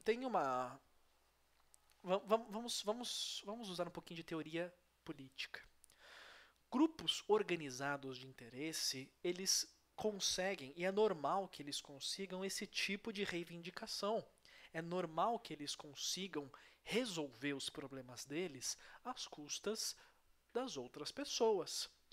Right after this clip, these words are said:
Como assim? O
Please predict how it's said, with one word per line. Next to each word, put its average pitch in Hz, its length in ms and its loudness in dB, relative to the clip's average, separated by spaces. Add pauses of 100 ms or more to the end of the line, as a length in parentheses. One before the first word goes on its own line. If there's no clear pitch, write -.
(240)
Como 294 200 4
assim? - 260 -2 (1500)
O 220 920 2